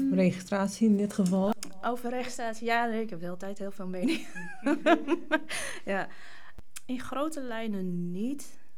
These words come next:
Speaker 2: Al, in de zin van, ik, ik denk hoe wij in, in Nederland of Europa, want wij volgen,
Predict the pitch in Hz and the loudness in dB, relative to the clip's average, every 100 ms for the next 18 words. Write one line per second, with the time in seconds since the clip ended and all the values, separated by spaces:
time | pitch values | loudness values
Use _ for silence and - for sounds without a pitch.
0 | - 196 - 190 202 196 208 196 - 196 | -6 -6 -4 -2 -2 -2 -2 -4 -4 -4
1 | 196 175 - - - - 175 - 180 190 | -4 -4 -6 -6 -6 -6 -6 -6 -6 -4
2 | 202 196 - - - 82 175 202 196 190 | -2 -2 -4 -6 -8 -8 -4 -2 0 0
3 | 180 165 190 185 185 170 - 175 175 196 | -2 -4 -4 -2 -4 -4 -4 -2 0 0
4 | 196 175 175 - 127 165 180 185 160 151 | 0 -2 -4 -6 -4 0 0 -2 -4 -6
5 | 156 - - 131 139 - 165 - | -6 -6 -6 -6 -4 -4 -4 -4